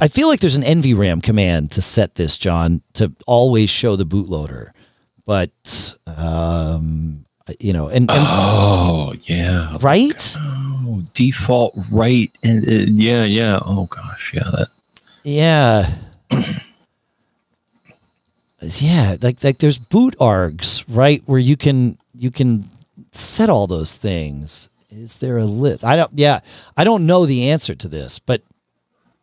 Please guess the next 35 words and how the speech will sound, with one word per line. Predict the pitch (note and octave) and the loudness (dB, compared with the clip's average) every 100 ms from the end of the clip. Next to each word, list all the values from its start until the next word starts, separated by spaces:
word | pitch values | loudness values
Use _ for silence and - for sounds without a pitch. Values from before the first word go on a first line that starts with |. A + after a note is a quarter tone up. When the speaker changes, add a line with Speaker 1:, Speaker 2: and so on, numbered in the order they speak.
| _ - | _ -4
Speaker 1:
I | A#2 | -4
feel | - - A3+ A3 | -4 -2 2 4
like | D#3+ A#2 A2 - _ _ _ _ | 2 2 -2 -8 _ _ _ _
this | C#3 | -2
should | - - - G#3+ E3+ | -2 -4 -4 -2 -4
be, | D3+ C3 B2 - | -4 -4 -4 -2
like, | E3+ | -2
'cause | - F3 | 0 -2
you | A#3+ | -2
can | C4 G#3+ | -4 -4
set | - E3+ C#3+ _ _ _ _ _ - | 0 2 0 _ _ _ _ _ -2
a, | C3 B2 A#2 - - | 2 4 2 -2 -4
a | A#2+ | -2
boot | G2 D#3 E3 D#3 | 0 0 0 0
argument | C#3+ C#3 C3+ C3+ C3 B2 - | 0 0 0 2 2 0 -6
to | - A2+ G#2 E2+ _ | -2 0 0 -4 _
always | C3 B2+ A#2+ | 0 2 2
be | A2 G#2+ | 2 -2
in | G#2 | 0
verbose | C#3+ E3 A#3 F#3+ | -2 0 2 2
mode | G#3 G3 F3+ E3+ | 0 2 4 2
or | B2 | 2
always | G2 A#2 A2 | 2 2 0
boot | - G#2+ F#2 | -2 -2 -2
in | A2+ | -2
safe | A2 - F3+ E3+ - | -2 0 2 2 0
mode | D#3+ D#3 D3 D3 D3 - | 0 2 4 4 2 -2
or | E2+ | -6
single | - D#2+ E2 | -6 -6 -6
user | F#2 G3+ F3 F3 | -2 0 0 0
mode. | D#3+ D3 C#3+ C#3 B2+ - _ _ _ _ _ _ B2 | 2 4 4 4 2 -6 _ _ _ _ _ _ -2
But | B2+ A#2+ _ _ | 0 0 _ _
I'm | A#2+ F#3 B3 C4+ | -4 0 0 2
wondering, | D#4+ C4+ A#2 E2+ | 2 4 2 0
there's, | C3 | -2